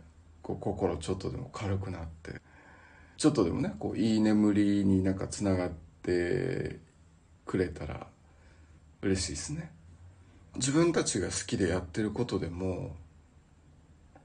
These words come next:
やっぱりそれがなんか、誰か、人のちょっとでもね、役に立ってるんやって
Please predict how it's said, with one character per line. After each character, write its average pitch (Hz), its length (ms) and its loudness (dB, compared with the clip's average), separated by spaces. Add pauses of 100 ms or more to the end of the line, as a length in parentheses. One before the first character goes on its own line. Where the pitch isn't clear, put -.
(800)
や 123 120 0
っ 120 60 -2
ぱ 139 140 4
り 98 160 4
そ 131 220 0
れ 131 100 6
が 123 140 6
な 123 120 4
ん 123 60 -2
か、 - 220 -4 (680)
誰 113 260 2
か、 95 280 -4 (840)
人 - 340 2
の 123 480 6 (920)
ち - 120 -2
ょ - 20 4
っ - 40 2
と 123 140 4
で 82 60 4
も 80 120 -4
ね、 80 140 -8
役 123 320 0
に 85 60 0
立 - 180 -6
っ 85 40 -2
て 104 220 -2
る 117 120 2
ん 104 100 -2
や 95 200 2
っ - 20 -2 (180)
て - 140 -12